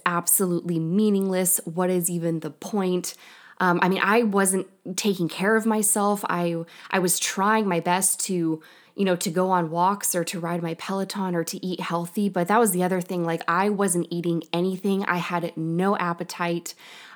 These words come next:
I was sleeping. All I wanted to do was sleep, because every time I woke up, I didn't want to be awake. I just wanted to go back to sleep, because that was the time where my thoughts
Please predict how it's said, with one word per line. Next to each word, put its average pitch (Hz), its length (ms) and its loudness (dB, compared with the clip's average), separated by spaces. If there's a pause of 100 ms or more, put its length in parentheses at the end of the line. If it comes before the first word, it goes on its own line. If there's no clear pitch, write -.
I 175 320 4
was 170 280 0
sleeping. 208 460 2
All 202 200 6
I 214 60 6
wanted 196 280 6
to 185 80 0
do 175 160 2
was 170 180 2
sleep, 180 360 0
because 175 340 -2
every 190 280 2
time 190 260 -2
I 175 80 -2
woke 170 340 0
up, 170 280 -4 (1200)
I 196 100 6
didn't 196 280 4
want 185 140 4
to 170 40 2
be 170 160 0
awake. 180 340 0
I 170 100 2
just 175 280 -4
wanted 175 240 0
to - 80 -4
go 170 240 0
back 160 240 -2
to 175 100 -6
sleep, - 360 -2
because 175 320 -4
that 175 260 -2
was 170 360 -2
the 170 120 -6
time 180 480 -2
where 170 160 -2
my 165 220 -2
thoughts - 880 -2